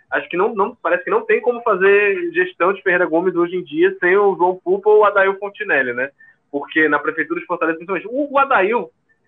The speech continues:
é, é serv-, é servidor, né, da, da Prefeitura, se não me engano, já trabalha com obras há, há muito mais tempo que tá sendo chamado pra essas gestões, né? E foi secretário de dezenas de cargos aí adoidados, foi diretor-geral da Assembleia Legislativa lá atrás, na época, né, que o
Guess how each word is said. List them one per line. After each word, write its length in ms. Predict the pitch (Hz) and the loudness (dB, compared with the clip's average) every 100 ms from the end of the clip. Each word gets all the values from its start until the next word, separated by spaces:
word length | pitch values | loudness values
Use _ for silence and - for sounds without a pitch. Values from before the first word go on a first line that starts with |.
| - | -4
é, 260 | 160 170 | 0 0
é 60 | 147 | -2
serv-, 240 | - 185 - | -6 -6 -8
é 60 | |
servidor, 480 | 151 185 156 165 175 | -6 -6 0 2 2
né, 160 | 139 131 | 2 -2
da, 120 | 123 | -4
da 120 | 123 | -6
Prefeitura, 760 | 127 135 139 127 135 127 120 120 | -8 -10 -12 -12 -10 -8 -6 -6
se 140 | 117 - | -8 -20
não 60 | |
me 40 | 135 | -8
engano, 220 | 143 151 | -6 -4
já 100 | 156 | -4
trabalha 400 | 160 151 143 165 156 | -2 -2 0 -2 -2
com 80 | |
obras 340 | 147 156 151 143 | -2 -2 -2 -4
há, 40 | |
há 260 | 135 131 120 | -6 -8 -18
muito 400 | 123 151 247 214 | -16 -8 -8 -4
mais 180 | 180 - | -4 -4
tempo 220 | 185 185 - | -6 -8 -8
que 300 | 180 151 160 _ _ _ | -4 -4 -8 _ _ _
tá 140 | 147 147 | -6 -4
sendo 160 | 160 | -6
chamado 320 | 160 151 151 156 | -4 -2 -2 -2
pra 120 | 160 | -6
essas 180 | 160 151 | -6 -6
gestões, 560 | 170 - 139 135 123 | -6 -6 -6 -4 -6
né? 160 | 120 123 | -6 -8
E 100 | 123 | -6
foi 360 | 143 147 131 - | -2 -2 -4 -8
secretário 540 | 143 135 127 151 156 - _ _ | -10 -8 -2 -2 -2 -8 _ _
de 140 | 123 123 _ | -20 -20 _
dezenas 480 | 123 120 160 165 - | -6 -4 -4 -4 -8
de 80 | |
cargos 320 | _ 143 143 139 | _ -4 -4 -2
aí 120 | 135 | -2
adoidados, 520 | 131 104 - 151 151 - | -2 -8 0 0 0 -8
foi 100 | 147 | -6
diretor-geral 760 | 170 143 202 180 156 151 151 - _ _ - | -2 0 0 2 2 2 0 -6 _ _ 0
da 120 | 175 | 0
Assembleia 400 | 175 160 147 156 | 0 -2 0 2
Legislativa 640 | 147 143 147 123 160 131 - | 2 0 -6 -6 -8 -10 -4
lá 260 | 208 220 | 0 2
atrás, 500 | 190 - 147 156 147 139 | 0 -4 -4 -2 -2 -4
na 120 | 131 | -2
época, 360 | 156 156 131 | -2 -4 -10
né, 160 | 131 135 | -8 -8
que 120 | - | -8
o 120 | 120 | -14